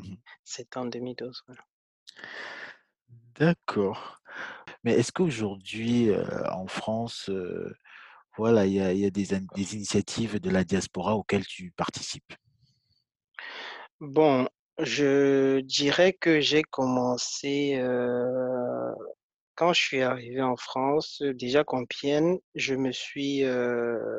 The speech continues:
Speaker 2: lié, je, je, voilà, je me suis inscrit dans un, dans une association qui était l'association Eben.
Speaker 1: Mmh
Speaker 2: Heu,
Speaker 1: mh.
Speaker 2: je crois que les étudiants à Compiègne la, la connaissent, si elle existe encore. C'est une asso-, c'est une association qui p-,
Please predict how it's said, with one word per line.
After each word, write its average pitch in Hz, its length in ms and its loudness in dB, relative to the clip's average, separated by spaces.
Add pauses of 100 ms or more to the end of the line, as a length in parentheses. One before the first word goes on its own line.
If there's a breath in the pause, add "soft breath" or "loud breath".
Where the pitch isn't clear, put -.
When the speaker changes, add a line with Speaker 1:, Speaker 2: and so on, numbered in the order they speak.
(220)
Speaker 2:
lié, 135 840 -2
je, 135 240 2
je, 131 140 0
voilà, 131 240 6
je 123 100 2
me 120 60 0
suis 147 140 0
inscrit - 180 -2
dans 127 300 -2
un, 127 240 0
dans 127 120 0
une 131 120 0
association 127 580 -4
qui - 140 -8
était 127 360 -2
l'association 127 520 -4
Eben. 127 380 -2 (580 loud breath)
Speaker 1:
Mmh 98 180 -16
Speaker 2:
Heu, 120 60 -6
Speaker 1:
mh. - 20 -6
Speaker 2:
je 113 80 -10
crois 135 200 0
que - 100 -4
les 120 120 -2
étudiants 123 400 0
à 117 40 -4
Compiègne 123 520 -6
la, 123 300 -4
la 123 100 -8
connaissent, 123 400 -6
si - 280 -12
elle 120 100 -6
existe 120 320 -10
encore. 123 400 -6
C'est 123 260 -8
une 127 200 -4
asso-, - 180 -4
c'est - 180 -6
une 123 120 -4
association 123 500 -8
qui - 160 -14
p-, - 60 -20